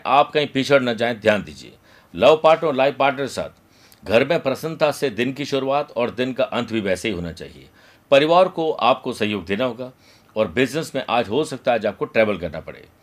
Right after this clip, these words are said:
कर्मचारियों के साथ सुर ताल लय अच्छा बिठाया तो आपको एक लीडरशिप क्वालिटी का खिताब मिलेगा।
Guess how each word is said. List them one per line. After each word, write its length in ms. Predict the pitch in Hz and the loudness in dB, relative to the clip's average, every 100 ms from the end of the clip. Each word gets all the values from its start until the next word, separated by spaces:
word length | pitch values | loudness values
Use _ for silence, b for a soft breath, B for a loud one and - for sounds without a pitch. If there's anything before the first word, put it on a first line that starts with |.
| b b b b - | b b b b 4
कर्मचारियों 560 | 143 160 165 160 170 | 6 6 4 4 2
के 80 | 160 | -4
साथ 360 | - 147 127 101 | 0 0 0 -6
सुर 300 | - 170 147 | -2 -4 2
ताल 200 | 147 139 | 4 4
लय 180 | 104 147 | 4 4
अच्छा 260 | 131 - | 4 2
बिठाया 440 | 123 110 120 131 80 b b - | 0 2 2 2 0 b b 0
तो 40 | |
आपको 240 | 123 123 135 | 0 2 -2
एक 100 | 104 | 0
लीडरशिप 500 | 123 143 139 147 - | 2 2 2 -6 -2
क्वालिटी 420 | 113 120 127 135 | -2 -2 -4 -6
का 140 | 123 | -4
खिताब 400 | 127 113 107 104 | -2 0 4 2
मिलेगा। 300 | 82 67 - | 0 -16 -18